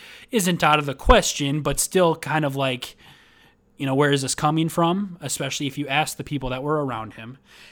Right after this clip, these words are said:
And then after he went to jail for it, he posted bail, and on his way home from jail, he just drew off the side of a cliff, like a twenty-foot cliff.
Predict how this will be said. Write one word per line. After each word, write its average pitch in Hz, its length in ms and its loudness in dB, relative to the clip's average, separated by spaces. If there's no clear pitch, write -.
And 147 140 -4
then 156 140 2
after 156 680 -2
he - 160 -8
went 147 180 -4
to 135 100 -10
jail 165 340 0
for 123 240 -6
it, 120 160 -8
he 139 100 -6
posted 143 480 -4
bail, 131 440 -2
and 131 100 -6
on 139 140 -2
his 127 120 -6
way 135 160 -4
home 143 220 -6
from 127 220 -8
jail, 135 360 -4
he 135 220 -6
just 127 400 -8
drew 147 300 2
off 143 280 0
the 131 100 -16
side 139 240 -4
of 120 100 -6
a 110 40 -10
cliff, 117 380 -10
like 110 140 -12
a 110 40 -12
twenty-foot 131 520 -6
cliff. - 480 -12